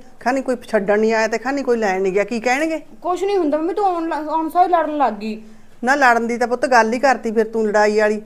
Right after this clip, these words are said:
Speaker 1: ਹੋਰ ਕੀ ਕਰਾਂ ਫਿਰ ਮੈਂ? ਹੁਣ ਬੁਰਾ ਲੱਗਦਾ ਹੁੰਦਾ, ਨਵਾਂ ਨਵਾਂ ਤੁਹਾਡਾ ਵਿਆਹ ਹੋਇਆ। ਅਗਲਾ ਆਖੂ, "ਖਾਨੀ ਇਹ ਲੈਣ ਨਹੀਂ ਗਏ ਤਾਂ ਉਹ ਆਪ ਦੇ ਆਪ ਆ ਗਈ।"
Speaker 2: ਨਹੀਂ, ਨਹੀਂ, ਇਹੋ ਜਿਹੀ ਤਾਂ ਕੀ ਗੱਲ ਆ? ਹੁਣ ਜੇ ਕੋਈ ਕਹੂਗਾ ਆਪਾਂ ਕਹਿ ਦਾਂਗੇ ਭਈ ਆਪ ਹੀ ਆ ਗਈ ਮੈਂ ਤਾਂ।
Speaker 1: ਚੱਲ ਕੋਈ ਨਹੀਂ। ਹੋਰ ਦੱਸ, ਸਾਰੇ ਤੇਰੀ ਮੰਮੀ ਵਰਗੇ ਠੀਕ ਸੀ? ਰਾਜਪਾਲ ਠੀਕ ਸੀ?
Speaker 2: ਹੂੰ, ਬਸ ਠੀਕ ਸੀ ਸਾਰੇ, ਬਹੁਤ ਵਧੀਆ ਸੀ।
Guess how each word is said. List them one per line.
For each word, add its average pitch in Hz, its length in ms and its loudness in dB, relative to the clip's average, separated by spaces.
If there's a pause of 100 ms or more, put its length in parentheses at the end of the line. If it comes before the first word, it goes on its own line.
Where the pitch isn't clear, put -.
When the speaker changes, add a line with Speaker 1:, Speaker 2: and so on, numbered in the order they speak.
Speaker 1:
ਹੋਰ 226 140 4
ਕੀ 226 120 -6
ਕਰਾਂ 226 220 2
ਫਿਰ 220 160 0
ਮੈਂ? 220 140 -2
ਹੁਣ 214 180 -6
ਬੁਰਾ 185 300 2
ਲੱਗਦਾ 175 300 -2
ਹੁੰਦਾ, 190 260 -2 (320)
ਨਵਾਂ 208 220 0
ਨਵਾਂ 202 220 -2
ਤੁਹਾਡਾ 196 220 -4
ਵਿਆਹ 160 260 -4
ਹੋਇਆ। 196 300 -2 (460)
ਅਗਲਾ 214 200 4
ਆਖੂ, 208 200 -2
"ਖਾਨੀ 247 260 -2
ਇਹ 247 100 2
ਲੈਣ 202 280 0
ਨਹੀਂ 202 140 0
ਗਏ 180 160 0
ਤਾਂ 190 180 -2
ਉਹ 240 140 -2
ਆਪ 214 200 -2
ਦੇ 190 120 0
ਆਪ 185 160 0
ਆ 160 120 -4
ਗਈ।" 156 160 -12 (140)
Speaker 2:
ਨਹੀਂ, 262 220 -6
ਨਹੀਂ, 240 120 -4
ਇਹੋ 233 100 -4
ਜਿਹੀ 233 140 -10
ਤਾਂ 254 100 -4
ਕੀ 220 220 -10
ਗੱਲ 214 160 -2
ਆ? - 20 -4
ਹੁਣ 233 80 -4
ਜੇ 233 100 -2
ਕੋਈ 233 120 -10
ਕਹੂਗਾ 226 280 -2
ਆਪਾਂ 262 160 -6
ਕਹਿ 233 200 -4
ਦਾਂਗੇ 285 200 -4
ਭਈ 302 140 -6
ਆਪ 247 320 -2
ਹੀ 285 100 -2
ਆ 220 120 0
ਗਈ 180 120 -8
ਮੈਂ 190 140 -10
ਤਾਂ। 185 160 -8 (220)
Speaker 1:
ਚੱਲ 247 180 6
ਕੋਈ 220 240 4
ਨਹੀਂ। 190 100 0 (200)
ਹੋਰ 220 160 4
ਦੱਸ, 190 280 0
ਸਾਰੇ 208 200 0
ਤੇਰੀ 254 160 0
ਮੰਮੀ 220 260 0
ਵਰਗੇ 240 200 -4
ਠੀਕ 247 220 -6
ਸੀ? 320 140 -4
ਰਾਜਪਾਲ 214 300 0
ਠੀਕ 262 240 -6
ਸੀ? 370 160 -4
Speaker 2:
ਹੂੰ, 220 460 -12
ਬਸ 220 120 -12 (140)
ਠੀਕ 285 220 -6
ਸੀ 285 100 -6
ਸਾਰੇ, 220 260 -6
ਬਹੁਤ 202 240 -6
ਵਧੀਆ 226 260 -6
ਸੀ। 226 180 -16